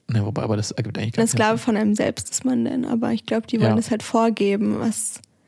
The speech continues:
Speaker 1: Nee, wenn du halt kein, also wenn de-, dir dein ganzer Tag durchgeplant wird, dann hast du halt auch, also musst du halt nicht drüber nachdenken, was du als
Speaker 2: Ja.
Speaker 1: nächstes machst.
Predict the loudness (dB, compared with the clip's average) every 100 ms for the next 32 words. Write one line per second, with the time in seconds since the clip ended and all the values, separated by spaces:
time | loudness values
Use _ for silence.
0 | 2 4 6 6 4 4 2 4 4 4
1 | 4 4 2 2 4 4 2 4 2 2
2 | 0 0 0 2 2 2 2 2 2 2
3 | 2 -2 -2 0 2 2 2 2 2 0
4 | 2 2 2 0 0 0 0 2 2 0
5 | 0 -2 -2